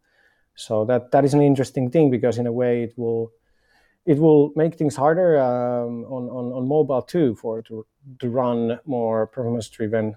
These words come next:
campaigns effectively. So the question will be then, like, are, is, is that going to then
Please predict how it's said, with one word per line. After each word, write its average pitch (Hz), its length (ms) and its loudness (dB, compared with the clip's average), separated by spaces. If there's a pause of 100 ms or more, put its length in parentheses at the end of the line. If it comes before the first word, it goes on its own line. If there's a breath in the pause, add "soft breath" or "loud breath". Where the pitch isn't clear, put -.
(180)
campaigns 120 680 0
effectively. 123 720 0 (360)
So 131 140 -2
the 117 80 0
question 127 440 0
will 120 160 -2
be 113 200 0
then, 113 320 -2
like, 107 300 -6
are, 117 280 0 (160)
is, - 280 -10
is - 160 -10
that 117 400 -2
going 117 280 0
to 117 60 -2
then 113 440 0